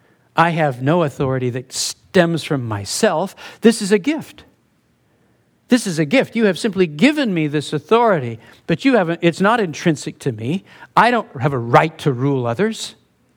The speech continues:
I'm not so smart or so good or so wise or powerful. It, all authority is yours. And I take my crown off,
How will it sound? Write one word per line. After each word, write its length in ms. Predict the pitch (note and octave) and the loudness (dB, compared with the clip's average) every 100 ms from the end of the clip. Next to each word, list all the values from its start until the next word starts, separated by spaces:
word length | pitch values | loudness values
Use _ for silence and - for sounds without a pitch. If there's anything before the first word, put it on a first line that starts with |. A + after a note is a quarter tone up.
| _ _ | _ _
I'm 180 | F3+ G#3+ | 0 2
not 180 | G3 D#3 | 0 -2
so 180 | - D3 | -2 -4
smart 520 | - - D#3 E3 F3 | -4 0 2 2 0
or 60 | B2 | -6
so 200 | - A#2 | -6 -6
good 360 | A2 D#3 G3 | 0 2 2
or 80 | D3+ | -2
so 180 | - B2 | -4 -4
wise 440 | B2 D3 F3+ F3 | 0 2 2 -2
or 60 | B2+ | -4
powerful. 500 | - E3 F#3 A3 A3+ - - - _ _ _ - | 0 2 2 -2 -8 -12 -20 -20 _ _ _ -2
It, 100 | F3+ | 4
all 400 | A3 A3+ D#3 C#3 | 6 6 2 -2
authority 480 | B2+ F#3+ D#3+ C3+ A2+ | 0 2 2 0 -6
is 140 | G#2 | -6
yours. 380 | G#2+ B2+ E3+ - _ _ _ _ _ _ _ _ - | -4 -6 -8 -16 _ _ _ _ _ _ _ _ 0
And 120 | F#3+ | 2
I 100 | G3+ | 2
take 260 | G3+ B3 C4 | 2 2 4
my 200 | A3 G3+ | 2 2
crown 300 | - G#3 G3+ | 2 0 2
off, 260 | G3+ A3 | 2 0